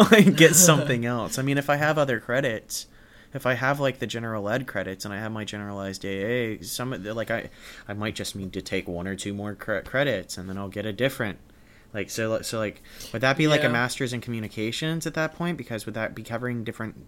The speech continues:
Speaker 1: fields of journalism itself? Would journalism be, like, a subcat of a master's of something? I don't know. I need to look into that, I guess, but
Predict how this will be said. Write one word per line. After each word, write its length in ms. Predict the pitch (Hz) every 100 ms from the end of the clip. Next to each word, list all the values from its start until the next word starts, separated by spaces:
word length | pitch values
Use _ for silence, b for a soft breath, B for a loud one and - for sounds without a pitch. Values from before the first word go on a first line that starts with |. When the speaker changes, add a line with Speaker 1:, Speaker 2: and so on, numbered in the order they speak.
| -
Speaker 1:
fields 580 | - 120 135 151 160 131
of 180 | 120 135
journalism 560 | 139 139 147 147 143
itself? 500 | 127 - 143 170 160
Would 280 | 113 110 -
journalism 640 | - 113 127 127 123 120 117
be, 140 | 110
like, 200 | 110 104
a 40 |
subcat 680 | 101 - 110 117 127 127 131
of 220 | 110 123
a 60 | 127
master's 520 | 131 135 - 147 147
of 80 | -
something? 460 | - 156 - 170 160 B B B B B
I 120 | 165
don't 140 | 156
know. 180 | 156 123 - - -
I 100 | 165
need 120 | 180
to 60 |
look 240 | 156 147 151
into 200 | 147 127
that, 200 | 92 90
I 100 | 87
guess, 400 | 101 - 87 -
but 220 | - 92